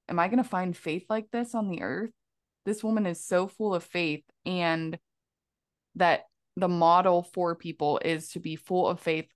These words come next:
like a widow who does not, has not received justice.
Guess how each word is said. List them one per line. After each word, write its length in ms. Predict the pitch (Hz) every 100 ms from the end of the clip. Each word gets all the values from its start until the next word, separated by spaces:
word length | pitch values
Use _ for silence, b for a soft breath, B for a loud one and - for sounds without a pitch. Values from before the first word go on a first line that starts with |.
| _ _
like 400 | 170 165 165 - _ _ _ _
a 100 | 170
widow 640 | 170 175 170 139 135 165 -
who 360 | 185 170 160 151 -
does 240 | 180 170
not, 320 | 165 135 135 - _ _
has 200 | 180 175
not 200 | 160 -
received 380 | 170 180 175
justice. 640 | - 190 - 117 226 -